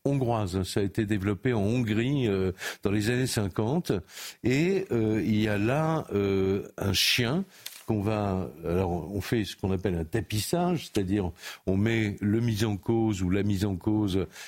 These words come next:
et un certain nombre d'autres personnes qui sont en général d'ailleurs des policiers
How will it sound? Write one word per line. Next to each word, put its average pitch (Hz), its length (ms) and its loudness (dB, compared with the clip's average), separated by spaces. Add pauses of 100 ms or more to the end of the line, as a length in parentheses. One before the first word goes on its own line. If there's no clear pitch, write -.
(140)
et 120 180 2
un 107 140 -2
certain 107 280 0
nombre 107 260 0
d'autres 120 500 0
personnes 104 600 -2
qui 87 140 -4
sont 98 140 0
en 92 40 2
général 90 360 0
d'ailleurs 90 240 2
des 85 100 -2
policiers 120 640 -2